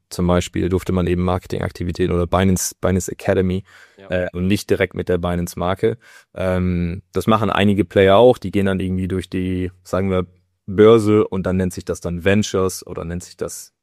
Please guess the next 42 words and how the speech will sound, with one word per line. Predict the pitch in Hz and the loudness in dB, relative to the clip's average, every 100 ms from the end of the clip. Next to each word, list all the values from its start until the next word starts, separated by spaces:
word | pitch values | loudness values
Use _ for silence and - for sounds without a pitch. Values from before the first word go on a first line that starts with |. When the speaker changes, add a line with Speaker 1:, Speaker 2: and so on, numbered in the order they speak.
| _ _ | _ _
Speaker 1:
Act-, | - - - | -20 -20 -14
Academy, | - - 92 87 87 | -10 -2 -2 0 -4
wie | 87 | -4
grad | 90 87 | -6 -8
gesagt. | - 87 95 | -6 -4 -4
Speaker 2:
Ja. | 90 - - _ - - - _ _ - | -4 -8 -18 _ -20 -20 -20 _ _ -6
Speaker 1:
Ähm, | 104 104 104 104 101 101 104 _ _ _ | 2 4 4 4 4 2 -2 _ _ _
genau, | 104 113 117 120 | 0 4 6 6
und, | 87 98 90 - - | 4 2 -2 -8 -6
ähm, | 85 104 101 101 101 98 98 95 90 _ _ | 0 4 4 4 2 2 0 -2 -8 _ _
dieses, | 101 98 92 110 113 - | -18 -8 -4 -2 -4 -6
diese | - 107 104 | -6 0 0
Projekte, | - 104 98 - 104 | 0 0 2 0 -4
die | 95 | -4
liefen | 101 98 101 | -4 -4 -4
unglaublich | 110 110 104 98 98 - | 0 2 4 2 0 -4
gut, | 131 139 - | -2 -2 -2
die | 95 | -2
waren | 101 | 0
auch | 98 92 | 0 -2
super, | 98 120 113 | -2 0 2
super | 104 101 101 | 2 0 -2
gefragt | 92 - 98 110 | -2 -2 -2 0
am | 107 101 | 0 0
Markt | 104 110 - - | 2 0 -2 -8
und | 98 | -6
das | 92 | -2
hat | 95 87 - | -2 -4 -12
mega, | - 90 104 113 | -8 -2 0 2
mega | 104 104 | 0 0
Spaß | 95 - 104 123 | -2 -4 -4 -4
gemacht. | - 123 139 - - _ - | -4 -2 -2 -6 -14 _ -20
Speaker 2:
Mhm. | - - _ - | -20 -20 _ -4
Speaker 1:
Ähm, | 101 101 101 104 101 101 98 95 92 90 | 2 2 4 2 2 0 0 -2 -6 -4
dann | 101 101 | -2 2
war | 107 | 2
das | 107 | 2
dann | 107 | 2
aber | 98 95 | 2 4
irgendwie | 104 107 107 104 | 4 2 0 -2
so, | 95 104 107 | 2 2 2
dass | 101 104 98 - - | 4 2 2 -4 -12